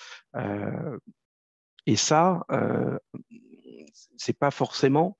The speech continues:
le cas de votre antivirus aujourd'hui. Après, il faut regarder les, les tests justement de, du groupe de Verizon, là, l'I-,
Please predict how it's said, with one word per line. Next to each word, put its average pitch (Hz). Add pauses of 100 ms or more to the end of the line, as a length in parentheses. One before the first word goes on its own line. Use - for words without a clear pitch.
(120)
le 113
cas 160
de 135
votre 123
antivirus 131
aujourd'hui. 139 (1600)
Après, 165
il 151
faut 151
regarder 143
les, 117
les 113
tests 135
justement 120
de, 113
du 104
groupe 120
de 120
Verizon, 113
là, 123
l'I-, 113